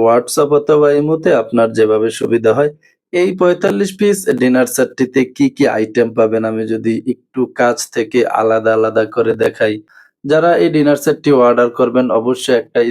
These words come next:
স্ক্রিনশট দিয়ে রেখে দিবেন, তাহলে আপনি ডেলিভারি ম্যানের সামনে ঠিক অল্প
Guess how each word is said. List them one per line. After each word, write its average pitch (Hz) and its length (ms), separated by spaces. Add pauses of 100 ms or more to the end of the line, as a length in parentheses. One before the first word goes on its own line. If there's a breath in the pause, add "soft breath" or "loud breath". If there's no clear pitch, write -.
স্ক্রিনশট 117 580
দিয়ে 120 200
রেখে 113 260
দিবেন, 120 200 (100)
তাহলে 147 280 (100)
আপনি 143 220 (580 soft breath)
ডেলিভারি 143 560
ম্যানের 170 360
সামনে 131 340 (180)
ঠিক 127 140 (180)
অল্প 135 180